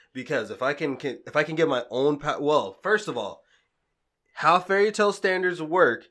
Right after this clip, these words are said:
any ma-, as long as you're, like, a wizard, any wizard can learn any type of magic. They just have to spend time to learn it. Why is Natsu just so good at it? Because that's the first one he, from birth, he was learning with.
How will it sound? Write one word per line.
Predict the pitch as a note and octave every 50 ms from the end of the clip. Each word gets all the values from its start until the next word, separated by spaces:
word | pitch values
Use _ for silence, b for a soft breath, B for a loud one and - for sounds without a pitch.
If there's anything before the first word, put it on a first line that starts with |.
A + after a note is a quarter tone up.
| _ _ _ _ _ _ _ _ _ _ _ _ _ _ _ _ -
any | C#3+ F#3+ A#3 C4+ D4+ D4+ B3+
ma-, | A3 A3 F#3+ D#3 - -
as | F3 D#3+ D3+ C3+ C#3+
long | D#3 G3 A3
as | G#3+ G3
you're, | G#3+ G#3 F#3+
like, | F3+ E3 D3 C#3+
a | C3
wizard, | A2+ A#2 D#3 E3 C#3 A#2+ G#2+ G2+ - _ _ _ -
any | D3+ E3+ F#3+ G3+
wizard | F#3+ F3 E3+ D#3+ D#3+ D#3+ D#3+ E3
can | D#3 C3+
learn | C#3 C3+ C3 B2 A#2+ - _ B2+
any | C3+ C#3 C#3 C#3
type | C#3 - C3 A#2 -
of | G#2+ G#2+
magic. | A2 A#2 A2+ G#2+ G2 F2 E2+ F2 - _ _ _ -
They | A#2+ A2+
just | A2 A#2 -
have | B2+ A#2+ -
to | G#2+
spend | - - A#2+ G#2+ G#2+ -
time | - - A2+ G#2+ G#2 G#2
to | - F#2
learn | F2+ G2 G#2+ G#2 F#2+ F2
it. | E2 - - _ _ _ _ _ _ _ _ _ _
Why | - G2 G#2 G#2 A2 A#2
is | A2 G#2
Natsu | A#2+ A#2+ A#2+ A#2+ - C#3+ D3
just | C#3 C3+ D3+ C#3+ - -
so | F3 D#3+ D#3+
good | E3 F3 F3+
at | F3+ F3+
it? | G3 G3+ F3
Because | C#3+ C3+ - C#3 B2 G#2+
that's | A#2+ A2 - -
the | G#2+
first | - - B2+ B2+ B2+ - C3+
one | B2+ C3 B2+ B2+
he, | C3 C3 C3+ A#2
from | - - A#2 G#2+ G#2+
birth, | G#2 A#2+ A#2+ A#2 B2+
he | B2
was | A2 G#2+ G#2 G#2+
learning | A2 A2 G#2+ G2+ G2 F#2+ F2
with. | E2 D#2 D2+